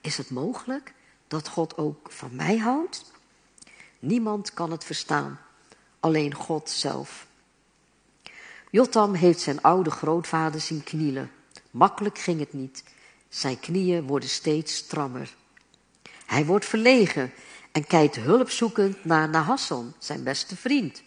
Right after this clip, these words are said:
Die kijkt naar beneden. Hij weet zich geen raad met zijn houding. Alle bravoer is uit hem verdwenen. Dan knielt ook Jotam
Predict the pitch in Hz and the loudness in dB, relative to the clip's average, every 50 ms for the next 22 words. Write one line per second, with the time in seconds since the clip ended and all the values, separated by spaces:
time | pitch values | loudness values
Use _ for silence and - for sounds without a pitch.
0 | _ _ _ _ _ - - _ _ _ - - - 220 277 269 - 320 311 320 | _ _ _ _ _ -20 -20 _ _ _ -6 0 4 4 4 4 4 2 2 2
1 | 311 - 262 254 247 208 208 185 156 143 135 127 110 127 135 - _ _ _ _ | 2 2 2 2 2 4 2 2 2 2 0 0 -2 -6 -10 -12 _ _ _ _
2 | _ _ - - - _ - - 110 139 135 131 160 180 190 190 - - 156 139 | _ _ -20 -20 -20 _ -10 -6 -6 -6 -4 0 2 2 2 2 0 -2 -4 -4
3 | - - - 143 135 131 127 127 127 123 151 185 196 170 143 - - - - - | -4 -4 -2 -2 -2 -2 -2 -6 -4 0 2 2 2 2 0 -4 -8 -14 -16 -20
4 | - _ _ _ _ _ _ _ _ _ _ _ _ _ _ _ - - - - | -20 _ _ _ _ _ _ _ _ _ _ _ _ _ _ _ -20 -20 -20 -18
5 | - - 139 160 151 - - 156 139 135 127 127 127 123 123 110 120 113 113 120 | -8 -2 0 0 0 0 -2 -4 -4 -2 -2 -4 -4 -4 -6 -6 -8 -10 -12 -14
6 | _ _ - - - _ _ - 208 240 233 240 185 202 190 185 175 - - 196 | _ _ -20 -20 -20 _ _ 2 4 4 4 2 2 0 0 -2 -2 -4 -4 -4
7 | 180 175 175 175 175 - - - - _ _ - 165 - - - 151 160 147 131 | -2 -2 -2 -2 -6 -10 -18 -20 -20 _ _ -4 -4 -4 -2 -2 -2 -2 -2 -2
8 | 131 139 139 131 127 - 135 123 127 127 131 131 131 127 117 120 123 _ _ _ | -4 -4 -4 -6 -8 -12 -12 -10 -10 -8 -8 -8 -10 -12 -14 -16 -18 _ _ _
9 | _ _ - - - - - - 113 147 170 190 - - 202 208 208 214 208 - | _ _ -20 -20 -20 -18 -8 -2 0 0 0 0 0 0 0 2 0 0 2 2
10 | 208 202 - 196 233 247 - - 143 123 120 127 135 | 0 0 2 0 0 0 2 0 -2 -2 -2 -4 -10